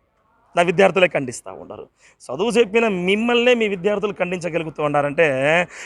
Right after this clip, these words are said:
ఈరోజు మేనేజ్‌మెంట్ ఏమో మాకు సపోర్ట్ చేసి పిల్లలు మాడే పరిస్థితి లేదు సార్. కాలం మారింది, ఏది ఉంటే అది మాట్లాడగలరు కదా. తొమ్మిది నెలల నుంచి నిజంగా ఈ విధంగా ఉంటే ఎంతోమంది పేరెంట్స్ ప్రెస్ దగ్గరికి రావాల్సిందే కదా సార్. ఈరోజు ఎవరైనా, ప్రతి తల్లిదండ్రి కూడా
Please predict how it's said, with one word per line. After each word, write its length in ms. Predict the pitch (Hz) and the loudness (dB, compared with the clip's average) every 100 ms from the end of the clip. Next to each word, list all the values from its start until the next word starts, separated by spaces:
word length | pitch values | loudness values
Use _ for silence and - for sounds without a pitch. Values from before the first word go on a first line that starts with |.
| - | -10
ఈరోజు 160 | 143 185 | -4 -2
మేనేజ్‌మెంట్ 560 | 147 190 202 196 196 185 | 0 0 0 -2 -4 -2
ఏమో 120 | 190 | -2
మాకు 540 | 185 165 175 170 160 | -2 -4 -6 -4 -4
సపోర్ట్ 400 | 156 165 202 185 | -4 -4 -2 -2
చేసి 140 | 170 - | -4 -6
పిల్లలు 240 | 175 175 | -2 0
మాడే 220 | 160 160 | 4 4
పరిస్థితి 340 | 160 160 156 147 | 2 -4 -8 -8
లేదు 120 | 151 | -8
సార్. 220 | - 151 - - _ | -4 -6 -6 -20 _
కాలం 420 | 160 156 165 156 | 2 2 2 -2
మారింది, 640 | 143 156 156 139 135 180 - - - | 0 2 2 -2 -2 -2 -4 -18 -8
ఏది 200 | 156 180 | 0 2
ఉంటే 180 | 175 175 | 2 2
అది 100 | 175 | 2
మాట్లాడగలరు 760 | 151 143 156 147 131 131 131 131 - _ | 2 -2 0 0 0 -2 -4 -8 -12 _
కదా. 100 | 151 | -2
తొమ్మిది 320 | 165 175 190 202 | -2 -2 -4 -2
నెలల 180 | 208 | -2
నుంచి 240 | 202 208 190 | -2 -4 -4
నిజంగా 260 | 175 208 | -2 0
ఈ 80 | 208 | 0
విధంగా 320 | 190 196 202 | 0 -2 -2
ఉంటే 280 | 196 175 214 - - | -4 -2 -2 -4 -10
ఎంతోమంది 420 | 151 185 262 240 160 | -8 0 2 2 0
పేరెంట్స్ 340 | 165 160 147 139 | 0 0 -4 -6
ప్రెస్ 160 | 147 | -4
దగ్గరికి 300 | 139 151 131 | -2 -2 -2
రావాల్సిందే 460 | 117 120 120 113 110 | -2 -2 -4 -6 -8
కదా 100 | 104 | -8
సార్. 200 | - 131 - - | -8 -10 -10 -10
ఈరోజు 260 | 147 180 175 | -2 0 0
ఎవరైనా, 540 | 156 180 185 185 190 - - | 0 0 0 0 0 -4 -10
ప్రతి 200 | 160 151 | -8 -6
తల్లిదండ్రి 500 | 180 170 208 202 175 | -6 -2 0 -2 -4
కూడా 300 | 165 185 214 | 0 2 2